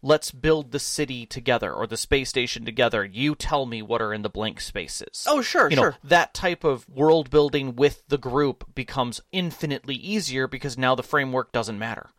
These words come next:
Speaker 2: Yeah, exactly. There's no rules to it, so you
Speaker 1: Nope.
Speaker 2: might as well just have a conversation and do, do it purely narrative. So,
Speaker 1: Right. So
Speaker 2: yeah.
Speaker 1: you can, you can definitely do the more open world,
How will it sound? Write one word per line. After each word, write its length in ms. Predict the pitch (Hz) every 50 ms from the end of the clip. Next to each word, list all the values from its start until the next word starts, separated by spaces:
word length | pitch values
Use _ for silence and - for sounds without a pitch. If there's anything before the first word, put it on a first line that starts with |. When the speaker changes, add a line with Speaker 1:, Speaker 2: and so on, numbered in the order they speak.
| _ _ _
Speaker 2:
Yeah, 220 | 214 254 277 160 127
exactly. 360 | 123 135 165 160 - 135 110
There's 180 | 110 123 - 147
no 120 | 165 151
rules 440 | 127 110 113 131 160 214 220 185 -
to 180 | - - 110 107
it, 120 | 110 151 -
so 100 | - -
you 60 | 143 143
Speaker 1:
Nope. 60 | 135
Speaker 2:
might 160 | 143 147 147
as 60 | 147
well 120 | 147 151 147
just 120 | 143 151 156
have 120 | 151 151
a 60 | 143
conversation 640 | 139 151 151 143 139 139 139 - 156 156 - - 110
and 160 | 113 110 117 113
do, 220 | 120 127 127 123
do 160 | 117 - 127
it 100 | 123 -
purely 240 | - - 127 123 120
narrative. 380 | 117 113 107 104 - - 90 - -
So, 80 | - 143
Speaker 1:
Right. 240 | 143 127 120 - -
So 100 | - -
Speaker 2:
yeah. 60 | 180 196
Speaker 1:
you 60 | 190
can, 200 | - 190 185 - -
you 140 | 180 165
can 140 | - 170 160
definitely 420 | 147 190 185 185 - 175 165 151 143
do 220 | 131 143 151 151
the 100 | 139 139
more 280 | 131 135 135 135 - -
open 360 | 139 139 - - 139 135 120
world, 460 | 120 127 127 127 123 120 120 - -